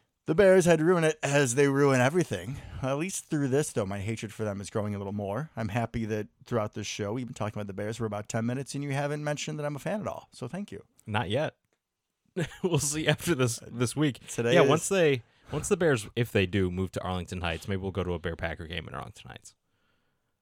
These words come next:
Speaker 2: It's a lot closer for us.
Speaker 1: If we go,
Speaker 2: A lot easier.
Speaker 1: I'm not wearing something Packers.
Speaker 2: Oh, we,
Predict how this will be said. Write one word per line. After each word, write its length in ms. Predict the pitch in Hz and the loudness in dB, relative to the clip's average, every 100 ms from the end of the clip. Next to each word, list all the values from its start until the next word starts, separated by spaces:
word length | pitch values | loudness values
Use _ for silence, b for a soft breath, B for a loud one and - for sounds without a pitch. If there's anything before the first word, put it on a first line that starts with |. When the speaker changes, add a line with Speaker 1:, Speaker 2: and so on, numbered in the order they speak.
| _ _ _ | _ _ _
Speaker 2:
It's 100 | - | -4
a 40 | 117 | 2
lot 220 | 113 104 | 4 2
closer 340 | - 87 - | 0 -4 -4
for 200 | - - | -14 -16
us. 200 | - - _ _ _ | -16 -18 _ _ _
Speaker 1:
If 220 | 131 120 | -4 0
we 100 | 135 | 0
go, 400 | 123 127 139 190 | 4 6 6 4
Speaker 2:
A 20 | |
lot 220 | 220 90 85 | 0 -4 -4
easier. 380 | 87 - - - _ _ _ _ - | -8 -12 -16 -18 _ _ _ _ 0
Speaker 1:
I'm 300 | 120 123 117 | 2 4 4
not 360 | 120 123 135 - | 4 4 2 -2
wearing 800 | 104 107 107 113 113 110 113 117 _ _ _ | -4 -2 -2 -2 -4 -4 -6 -10 _ _ _
something 480 | - 104 95 101 98 | -6 -4 -4 -8 -8
Packers. 680 | - - - 57 52 - - _ _ _ _ _ _ _ _ _ - | -10 -10 -12 -14 -12 -14 -16 _ _ _ _ _ _ _ _ _ -6
Speaker 2:
Oh, 240 | 151 165 | 2 4
we, 260 | 160 147 139 | 4 2 0